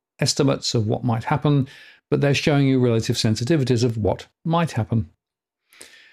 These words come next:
And it's also just worth underlining that we take our mortgage stress data, the price trajectory history information that we've got, the buying and selling intentions from our surveys, the migration data, the broader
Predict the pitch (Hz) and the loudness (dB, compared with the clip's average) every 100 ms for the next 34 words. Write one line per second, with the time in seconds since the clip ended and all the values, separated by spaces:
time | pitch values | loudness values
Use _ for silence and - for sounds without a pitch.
0 | _ _ - 156 151 143 - 147 - 123 | _ _ 0 2 2 2 0 0 2 0
1 | 120 113 - - 123 110 104 - 120 113 | 0 0 -4 -4 0 0 0 0 0 2
2 | 135 139 113 104 135 120 117 107 104 107 | 2 2 2 0 -2 -2 -2 0 0 0
3 | 101 101 - 147 143 - 139 135 123 139 | -2 -6 -2 0 0 0 2 0 2 0
4 | 110 - - 120 113 - 107 113 - 107 | 0 -4 -2 0 0 -2 -2 -2 -2 -2
5 | 120 131 131 131 123 127 127 - 127 127 | 0 0 0 0 2 2 2 0 0 0
6 | 117 131 127 - - - - - 117 135 | 0 0 0 -4 -20 -20 -14 -6 0 2
7 | 139 127 - 120 117 110 123 117 - 110 | 2 2 2 2 2 0 0 0 -2 -2
8 | 110 101 - 135 131 131 131 127 123 - | -2 -2 0 2 2 2 2 2 0 -4
9 | - - - 110 104 101 127 147 - 131 | -14 -20 -4 0 0 2 2 2 2 2
10 | 123 123 117 - 120 - - - - _ | 4 2 2 2 0 -2 -10 -20 -20 _
11 | - 135 143 151 131 | -4 0 2 2 2